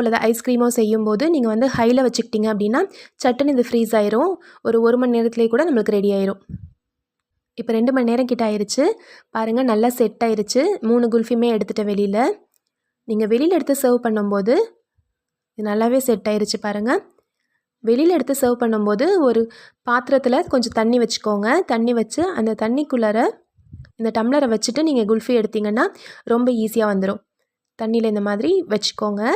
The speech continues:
வச்சுட்டு இந்த குச்சி இருக்கு இல்லைங்களா, இந்த குச்சியை லேசா அப்படி திருப்பி விட்டீங்க அப்படின்னா அழகா வந்துரும். நல்லா க்ரீமியான, டேஸ்டியான குல்ஃபி ரெடி ஆயிருச்சுங்க. ரொம்ப சூப்பரா, ரொம்ப டேஸ்டியா இருக்கும்.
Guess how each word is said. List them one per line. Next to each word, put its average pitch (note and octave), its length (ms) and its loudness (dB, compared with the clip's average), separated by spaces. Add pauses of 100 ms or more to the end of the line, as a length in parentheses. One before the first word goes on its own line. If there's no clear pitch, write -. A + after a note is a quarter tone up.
(160)
வச்சுட்டு A#3 440 -2 (2750)
இந்த A3+ 140 -2
குச்சி B3+ 280 -4
இருக்கு B3+ 220 -2
இல்லைங்களா, G#3+ 280 0
இந்த C#4 160 2
குச்சியை B3 320 0
லேசா A3+ 360 2
அப்படி A#3 140 2
திருப்பி A#3 260 0
விட்டீங்க G#3+ 340 -2
அப்படின்னா G#3 320 -2 (160)
அழகா G#3 280 0
வந்துரும். G3 340 -2 (640)
நல்லா A3+ 240 -2
க்ரீமியான, C4 680 0 (100)
டேஸ்டியான A3+ 680 0
குல்ஃபி A3+ 300 0
ரெடி G#3+ 240 2
ஆயிருச்சுங்க. G#3+ 440 -2 (100)
ரொம்ப A#3+ 360 0
சூப்பரா, A#3+ 460 -2
ரொம்ப A#3 300 0
டேஸ்டியா A3 500 0
இருக்கும். A3 380 -2